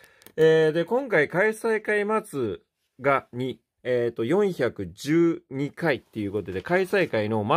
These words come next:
末が二ってことですね。えー、ゼロ四と二十六が、あー、突出してんのかなと。あとはゼロ三、ゼロ七、八、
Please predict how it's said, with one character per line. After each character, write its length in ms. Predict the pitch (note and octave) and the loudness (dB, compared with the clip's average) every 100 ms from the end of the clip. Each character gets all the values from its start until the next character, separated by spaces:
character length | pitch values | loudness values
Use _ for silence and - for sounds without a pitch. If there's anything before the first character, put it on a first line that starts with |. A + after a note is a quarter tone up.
| F3 | 0
末 180 | - A2+ | -6 -2
が 160 | C#3 | 0
二 160 | A2 G2+ | 0 -4
っ 20 | |
て 140 | - D#2+ | -10 -12
こ 100 | E2 | -10
と 100 | D2+ | -12
で 80 | |
す 100 | E2+ | -8
ね。 180 | C3 C#3+ - - - - | -6 -6 -8 -20 -20 0
え 360 | D#3+ D#3+ D#3+ | 4 6 4
ー、 20 | D3+ | 2
ゼ 140 | D#3+ | 2
ロ 100 | E3+ | 2
四 260 | E3+ E3 D#3 | 2 0 -2
と 160 | E3 | -2
二 180 | D3+ D#3 | 0 -2
十 100 | C#3 | -2
六 240 | B2 G#2+ | -4 -4
が、 240 | A2+ G#2+ - | -2 -2 -4
あ 1400 | A#2+ A2+ A2 G#2+ G#2 G2 G2 F#2 F2 E2 D2 A1 A1+ E2+ | -2 0 0 0 0 0 -2 -2 -2 -2 -2 -4 -6 -6
ー、 80 | A2+ | -6
突 80 | A2 _ _ _ - - - - | -10 _ _ _ -16 -14 -16 -14
出 140 | - C3 | -6 -6
し 140 | - | -4
て 140 | - D3+ | 0 2
ん 120 | D3 | 2
の 100 | G#2+ | -2
か 140 | G#2+ | -2
な 100 | A2+ | -4
と。 120 | A2+ - - - - | -6 -14 -20 -20 -6
あ 120 | - | -2
と 80 | G#3+ | 2
は 160 | A3+ A3 | 2 2
ゼ 160 | D#3 | 0
ロ 100 | E3 | 0
三、 440 | E3 E3 D#3 D3+ C3 | 0 2 2 0 -2
ゼ 180 | C3+ C3+ | -2 0
ロ 160 | C3 | 0
七、 400 | C3 B2+ B2+ A#2 | -2 -2 0 -2
八、 600 | G#2 B2 - - A#2 G#2+ | -2 -4 -4 -6 -4 -4